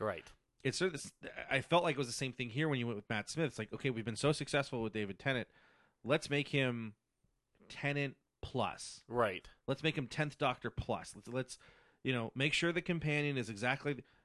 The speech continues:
Speaker 2: we want the companions to be young
Speaker 1: Y-,
Speaker 2: women
Speaker 1: cute,
Speaker 2: who are
Speaker 1: yes.
Speaker 2: beautiful, who are gorgeous human beings, and that's what we're gonna have, and they're gonna be kind of, "Oh, I don't wanna travel in space," or whatever." Um, as far as I know. Again, some of this might be wrong <laughs> since I didn't watch any of it, but,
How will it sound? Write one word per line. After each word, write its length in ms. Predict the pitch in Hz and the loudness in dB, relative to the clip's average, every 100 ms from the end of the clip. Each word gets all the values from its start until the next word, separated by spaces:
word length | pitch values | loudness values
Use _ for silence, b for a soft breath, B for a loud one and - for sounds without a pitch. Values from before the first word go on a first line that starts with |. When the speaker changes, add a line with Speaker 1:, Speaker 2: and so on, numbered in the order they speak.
| _ | _
Speaker 2:
we 120 | 117 123 | -2 0
want 200 | 135 131 | 2 -2
the 60 | |
companions 540 | 123 113 117 110 104 - | -4 -4 -2 -2 -6 -10
to 80 | - | -12
be 100 | 98 | -6
young 440 | 98 135 160 165 | 0 4 4 4
Speaker 1:
Y-, 40 | |
Speaker 2:
women 400 | 151 147 147 147 | 4 6 4 4
Speaker 1:
cute, 280 | 143 120 127 | 4 6 6
Speaker 2:
who 60 | 135 | 6
are 80 | 113 | 2
Speaker 1:
yes. 120 | 123 | 4
Speaker 2:
beautiful, 640 | 147 160 - 151 143 139 135 b b b | 4 4 4 4 6 4 -2 b b b
who 100 | 139 | 2
are 100 | 120 107 | 2 2
gorgeous 440 | 120 143 147 147 | 4 4 4 2
human 220 | 151 147 | 2 2
beings, 300 | 131 135 120 - | 2 2 0 -4
and 120 | 107 | 0
that's 220 | 123 147 | 0 0
what 100 | 147 | 0
we're 120 | 147 139 | 0 0
gonna 160 | 139 | -2
have, 480 | 120 127 123 120 113 | -2 0 2 2 0
and 100 | 107 | -4
they're 80 | 110 | -4
gonna 180 | 120 123 | -4 -4
be 100 | 123 | -6
kind 280 | - 127 | -4 -2
of, 80 | 127 - | -4 -4
"Oh, 280 | 269 320 | -4 -4
I 100 | 247 | -4
don't 160 | 285 302 | -6 -6
wanna 220 | 185 269 | -6 -8
travel 380 | - 180 165 160 | -8 -6 -4 -6
in 80 | 151 | -6
space," 360 | - 147 139 143 | -4 -4 -4 -4
or 80 | |
whatever." 360 | 131 127 113 104 b b b b 123 | -2 -2 -2 -6 b b b b -2
Um, 440 | 123 113 98 98 | 0 2 0 -4
as 120 | 101 - | -6 -2
far 100 | 110 | -2
as 80 | |
I 80 | 101 | -2
know. 120 | 98 85 | -6 -4
Again, 260 | 117 95 | -2 -2
some 160 | - 104 | -4 -6
of 60 | 98 | -6
this 160 | 92 | -6
might 140 | 95 90 | -8 -8
be 80 | 90 | -6
wrong 220 | 90 82 | -6 -6
<laughs> 40 | |
since 180 | - 98 | -12 -8
I 60 | - | -8
didn't 180 | 98 90 | -8 -10
watch 240 | 87 - | -12 -12
any 100 | 82 | -14
of 100 | 80 | -16
it, 100 | 82 87 | -12 -6
but, 160 | 98 | -6